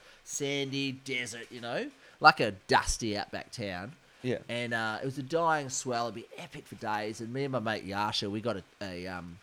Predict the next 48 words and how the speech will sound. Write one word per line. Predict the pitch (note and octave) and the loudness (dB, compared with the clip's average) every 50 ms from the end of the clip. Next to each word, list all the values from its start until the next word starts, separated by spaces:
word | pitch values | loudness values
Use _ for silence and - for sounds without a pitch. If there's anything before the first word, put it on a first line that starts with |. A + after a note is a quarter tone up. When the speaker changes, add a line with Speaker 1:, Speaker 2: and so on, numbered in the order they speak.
| - - - - - - - - - - - - - - - - - - | -18 -20 -20 -20 -20 -20 -20 -20 -20 -20 -20 -20 -20 -20 -20 -20 -18 -14
Speaker 1:
what | C#3 E3 | -12 -12
are | F3+ F3+ F#3+ | -10 -8 -8
those | G3 E3+ - | -8 -8 -6
things | - E3 C#3 C3 C3 | -6 -6 -6 -6 -6
that | C3 A2+ | -6 -6
are | |
like | A2 A2+ A2+ - | -6 -6 -6 -6
a, | A#2 A2 - - - | -6 -6 -6 -8 -10
like | - A2+ A#2 - | -10 -10 -8 -6
a | A2+ G2+ G2+ F#2+ G2+ | -6 -6 -6 -8 -6
rickshawy | A2 C3+ C3 - - - - C#3 A#2 A2 G#2+ G#2 G#2 G2 G2+ F#2+ - | -6 -6 -4 -2 -2 0 0 0 -2 -2 -2 -2 -4 -4 -6 -6 -4
bike | B2+ A2 A#2 B2+ B2 - - - B2 | -2 4 6 8 8 8 4 0 -2
with | B2 A#2 G2+ | -2 0 2
a | A2 | 6
Speaker 2:
Oh, | A#2+ B2 B2 A#2+ | 8 10 12 12
yeah, | A2+ A2 A2 | 10 10 8
with | A#2+ B2 - | 6 6 4
someone | - B2+ A#2+ A2+ A2+ A2 - | 4 4 2 0 0 -2 -2
at | A#2 A2 | -4 -4
the | F#2+ | -4
front | G2 - B2+ B2 A2+ A2+ G2 - | -4 -2 2 2 2 2 0 -2
walking | B2 A#2+ B2+ - - F#2+ | -2 0 0 0 -2 -4
it. | A2 D3+ - - - C3+ D3 D3 | -4 -6 -8 -10 -14 -14 -10 -2
Speaker 1:
Yeah, | D#3 F3 F#3+ G3+ G3+ | 4 8 8 8 12
no, | F#3+ G3 F3+ | 12 12 12
they | D#3+ D#3+ | 12 10
drive | C#3+ C3 D#3+ F3 E3+ F3+ F3+ F3+ | 6 2 4 8 10 10 10 8
in | D#3 C3+ | 6 2
like | C3+ - | -4 -4
a | B2+ | 2
motorbike, | B2 B2+ C#3 D#3 D#3+ D3 C3+ G#2+ A2 | 4 6 6 6 8 6 6 6 6
a | C#3 | 6
little | E3 G3+ G#3 | 6 6 6
motorbike | F#3 F3 F3 F3 E3+ D#3+ D3 - | 8 6 6 8 10 10 10 10
with | B2+ A#2+ | 8 2
a | A#2 A2 | -2 -2
little | G#2 B2+ C3 A#2+ | -2 -4 -6 -4
sled | G#2+ - - - A2 A#2+ B2 B2+ | -4 -4 -4 -2 2 2 2 4
on | C3+ C3 | 2 0
the | B2 A2+ | -2 -4
back. | G2+ G2+ D#2 - | -4 -6 -2 4
Speaker 2:
Oh, | C3 A#2+ A#2+ B2 B2+ | 6 8 10 10 10
yeah, | B2+ A2 G2+ G#2 | 8 6 6 6
Speaker 1:
A | F3 | 10
Speaker 2:
yeah. | G3+ | 10
Speaker 1:
rickshaw, | C#4 E4+ - - - - C3+ G#2+ F#2+ | 10 10 12 12 10 10 8 4 -2
I | E2+ E2+ | -4 -6
think | - | -4